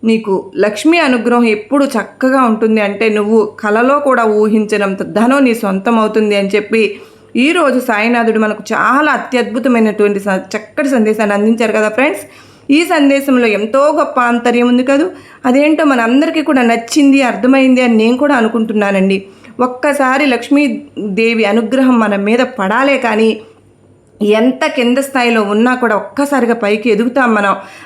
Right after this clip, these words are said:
అలా ఉంటుంది లక్ష్మీదేవి కటాక్షం అనేది. ఇక మనకు, మన సాయినాథుడు అందించేలా చూస్తాను అని మాట ఇచ్చారు అంటే తప్పకుండా సాయినాథుడు చెప్పిన ఈ మూడు విషయాలు మనం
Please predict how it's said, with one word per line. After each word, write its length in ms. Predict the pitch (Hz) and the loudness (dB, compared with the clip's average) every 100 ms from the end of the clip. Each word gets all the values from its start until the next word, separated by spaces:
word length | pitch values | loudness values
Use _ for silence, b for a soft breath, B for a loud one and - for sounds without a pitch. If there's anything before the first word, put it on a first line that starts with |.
| B | B
అలా 200 | 233 262 | 0 2
ఉంటుంది 400 | 262 254 320 294 | 2 2 2 2
లక్ష్మీదేవి 600 | 247 220 269 262 240 226 | 2 0 2 2 2 0
కటాక్షం 560 | 226 202 226 226 254 220 | -2 -4 -4 -4 -2 0
అనేది. 420 | 202 214 208 - - | 0 0 -2 -6 -8
ఇక 160 | 202 | -4
మనకు, 360 | 226 202 208 233 | -2 -2 -2 -2
మన 240 | 208 208 | -2 -2
సాయినాథుడు 560 | 226 262 269 285 262 240 | -2 0 2 2 2 2
అందించేలా 540 | 214 220 233 262 240 | 2 2 2 0 0
చూస్తాను 600 | 226 233 262 - 285 277 | -2 -2 -2 -2 0 2
అని 120 | 262 226 | 2 2
మాట 340 | 202 208 240 | 0 0 0
ఇచ్చారు 420 | 226 196 269 247 | -2 0 0 0
అంటే 200 | 233 226 | 0 0
తప్పకుండా 680 | 220 190 - 254 262 247 233 | -2 -4 -4 -4 0 0 0
సాయినాథుడు 560 | - 208 214 233 240 226 | -2 -2 0 2 0 0
చెప్పిన 360 | 214 208 214 214 B B B | -2 -2 -4 -4 B B B
ఈ 140 | 240 269 | 2 4
మూడు 380 | 247 269 330 349 | 4 4 2 0
విషయాలు 380 | 302 294 269 | 0 0 0
మనం 280 | 247 214 185 | 0 0 -2